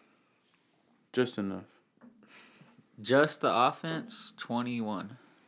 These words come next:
Speaker 1: Defense scored the seven, right?
Speaker 2: Yeah. Or offense scored twenty, so that touchdown at the end.
Speaker 1: Twenty-seven.
Speaker 2: Yeah.
Speaker 1: What was it, twenty-seven, twenty-one?
Speaker 2: Uh, twenty-seven seventeen.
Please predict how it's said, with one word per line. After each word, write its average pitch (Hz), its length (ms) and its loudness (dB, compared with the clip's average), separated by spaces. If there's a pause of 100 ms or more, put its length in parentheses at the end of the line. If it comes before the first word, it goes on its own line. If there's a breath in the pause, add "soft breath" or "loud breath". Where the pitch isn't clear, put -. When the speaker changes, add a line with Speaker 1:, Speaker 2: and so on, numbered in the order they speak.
(960 soft breath)
Speaker 1:
Defense 110 320 -2
scored 104 280 -4
the - 240 -8 (200)
seven, 95 340 -6
right? 98 180 -8 (280)
Speaker 2:
Yeah. - 180 -12 (1300 soft breath)
Or 123 320 6
offense 135 360 4
scored 110 280 -2
twenty, 104 440 -8 (100)
so 98 420 -8 (100)
that - 240 -8
touchdown 101 540 -8
at 95 160 -14
the - 120 -14
end. - 200 -14 (240)
Speaker 1:
Twenty-seven. - 480 -12 (100)
Speaker 2:
Yeah. - 80 -20
Speaker 1:
What 120 120 0
was 120 100 4
it, 113 80 -2
twenty-seven, 120 360 0
twenty-one? 123 300 -2 (1080)
Speaker 2:
Uh, 110 260 0
twenty-seven 110 600 -2
seventeen. 101 640 -8